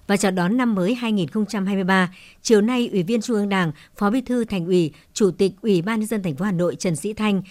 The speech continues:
đã đến thăm và chúc mừng Tổng hội Thánh Tin lành Việt Nam miền Bắc. Thay mặt lãnh đạo Thành ủy, Hội đồng Nhân dân, Ủy ban Nhân dân, Ủy ban Mặt trận Tổ quốc Việt Nam thành phố Hà Nội, Chủ tịch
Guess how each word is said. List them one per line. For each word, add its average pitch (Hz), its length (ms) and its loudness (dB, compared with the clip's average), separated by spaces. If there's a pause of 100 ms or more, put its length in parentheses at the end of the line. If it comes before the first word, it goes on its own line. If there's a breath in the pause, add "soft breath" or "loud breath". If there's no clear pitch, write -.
(140 loud breath)
đã 202 80 -4
đến 208 180 2
thăm 226 220 -4
và 180 80 -2
chúc 277 220 -8
mừng 185 280 0
Tổng 160 280 -2
hội 165 180 0
Thánh 175 280 -4
Tin 247 200 -2
lành 170 240 -2
Việt 165 180 -4
Nam 190 220 0
miền 151 160 -2
Bắc. 240 160 0 (1080 soft breath)
Thay 277 120 2
mặt 196 200 2
lãnh 208 180 -4
đạo 185 240 0
Thành 190 240 -2
ủy, 185 240 2
Hội 175 220 -2
đồng 175 140 0
Nhân 220 120 0
dân, 202 280 2 (220 loud breath)
Ủy 214 180 4
ban 220 160 0
Nhân 220 100 -2
dân, 208 240 0 (240 loud breath)
Ủy 202 120 4
ban 233 180 -2
Mặt 196 160 -2
trận 160 220 -4
Tổ 170 140 -2
quốc 180 180 -6
Việt 190 160 -4
Nam 208 200 -2
thành 165 140 -4
phố 196 120 -4
Hà 220 80 -2
Nội, 165 280 0 (340 soft breath)
Chủ 196 180 4
tịch 185 200 0